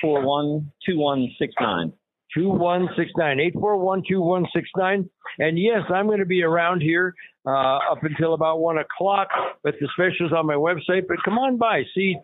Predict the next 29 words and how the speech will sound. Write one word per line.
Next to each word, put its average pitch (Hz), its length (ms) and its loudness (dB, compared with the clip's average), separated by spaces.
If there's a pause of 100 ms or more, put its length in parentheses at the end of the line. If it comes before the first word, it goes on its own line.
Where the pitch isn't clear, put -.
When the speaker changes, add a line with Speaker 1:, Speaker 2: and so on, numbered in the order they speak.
Speaker 2:
Tristan, 143 520 0 (100)
see 185 280 0
Zach, 139 360 0
and 139 260 0
see 175 200 2
Angus, 143 480 0
and, 131 320 0
uh, 139 160 2 (380)
they're 156 180 0
here 170 260 2
and 147 280 -2
ready 151 300 0
to 139 180 -2
take 156 220 0
ca-, 147 300 0 (180)
care 165 160 2
of 147 80 -2
you 160 140 2
and 131 140 -2 (440)
get 180 140 0
as 160 160 -2
many 220 500 2
as 175 60 0
you 208 200 2
want 196 380 2
for 143 160 -4
five 165 260 0
dollars 160 400 0
each. 175 200 -2